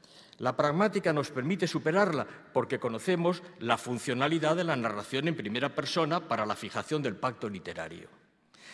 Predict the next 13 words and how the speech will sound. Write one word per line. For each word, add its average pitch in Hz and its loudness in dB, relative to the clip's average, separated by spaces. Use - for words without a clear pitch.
La 131 2
segunda 196 2
frontera 185 2
es 165 -2
la 190 0
que 165 -4
separa 170 0
la 160 2
experiencia 151 0
del 160 0
transcriptor 151 -2
del 113 -2
relato 170 0